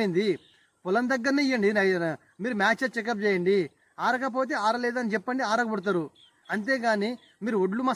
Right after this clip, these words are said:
సెంటర్కే తీసుకురావాలి, ఇక్కడనే మా దగ్గర కుప్ప పోయాలి, ఇక్కడ మేము సంచులు ఇస్తాం, ఇక్కడనే మళ్ళీ నింపి ఇక్కడనే కుట్లేసి మేము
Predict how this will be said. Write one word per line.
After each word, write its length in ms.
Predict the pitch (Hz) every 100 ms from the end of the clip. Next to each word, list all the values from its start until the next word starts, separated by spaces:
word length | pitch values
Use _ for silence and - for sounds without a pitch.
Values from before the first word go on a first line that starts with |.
| 214
సెంటర్కే 360 | 202 240 240 226
తీసుకురావాలి, 640 | 220 220 214 214 208 220 214 - _ 175
ఇక్కడనే 240 | 220 240 240
మా 60 | 190
దగ్గర 140 | 202 180
కుప్ప 140 | 170 226
పోయాలి, 380 | 214 208 202 220 214 _ 175
ఇక్కడ 160 | - 233
మేము 100 | 196
సంచులు 260 | 190 190 220
ఇస్తాం, 220 | 202 220 214
ఇక్కడనే 220 | 190 233 220
మళ్ళీ 160 | 208 220 202
నింపి 280 | 208 175 226 185 _ _
ఇక్కడనే 220 | - 226 220
కుట్లేసి 360 | 208 202 214 214 214
మేము 160 | 208